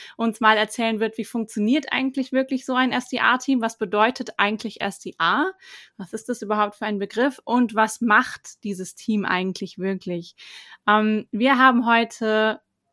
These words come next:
weiblichen Support im Podcast. Darüber freue ich mich auch sehr. Ähm, bei uns zu Gast ist heute Ruth Fiedler. Ähm, Ruth, du arbeitest auch bei SoSafe und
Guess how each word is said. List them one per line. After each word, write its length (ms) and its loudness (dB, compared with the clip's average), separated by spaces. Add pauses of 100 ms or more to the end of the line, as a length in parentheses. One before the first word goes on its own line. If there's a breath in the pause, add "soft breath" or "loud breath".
(120)
weiblichen 680 2
Support 580 0
im 120 0
Podcast. 640 -2
Darüber 260 0
freue 240 0
ich 100 -6
mich 200 -4
auch 180 2
sehr. 440 -2 (500 loud breath)
Ähm, 500 2
bei 100 2
uns 320 0
zu 120 -4
Gast 420 2
ist 320 -8
heute 640 0
Ruth 420 -2
Fiedler. 720 0 (100)
Ähm, 320 -2 (100)
Ruth, 460 -2
du 300 2
arbeitest 560 2
auch 340 -2 (340 soft breath)
bei 200 0
SoSafe 880 -2
und 420 -2